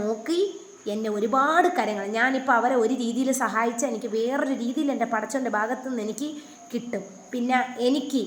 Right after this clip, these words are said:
എന്നെ കൊണ്ടൊക്കുന്നത് ഞാൻ ചെറുതിലെ തൊട്ടേ ചെയ്യുന്ന ആളാണ്. അതിനിപ്പോൾ എനിക്ക് ഒരു രൂപ ഇല്ലെങ്കിലും ഒരാൾ ചോദിച്ചാൽ അതിങ്ങനെയാണ് എന്ന്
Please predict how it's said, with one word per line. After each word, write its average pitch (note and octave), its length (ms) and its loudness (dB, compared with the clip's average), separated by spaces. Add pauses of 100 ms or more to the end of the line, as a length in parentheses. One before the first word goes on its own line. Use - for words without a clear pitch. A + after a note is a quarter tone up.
(340)
എന്നെ D4+ 220 2
കൊണ്ടൊക്കുന്നത് C#4 640 2 (140)
ഞാൻ C4+ 120 4 (160)
ചെറുതിലെ C#4 680 6
തൊട്ടേ A#3 300 0 (800)
ചെയ്യുന്ന A3+ 300 -2 (100)
ആളാണ്. F3+ 280 -8 (720)
അതിനിപ്പോൾ C#4 480 2 (340)
എനിക്ക് C4+ 320 -2 (120)
ഒരു B3+ 200 4
രൂപ C4 180 2 (140)
ഇല്ലെങ്കിലും B3+ 520 0 (380)
ഒരാൾ B3 300 6 (140)
ചോദിച്ചാൽ C4 520 2 (400)
അതിങ്ങനെയാണ് A#3+ 720 2 (140)
എന്ന് B3+ 140 0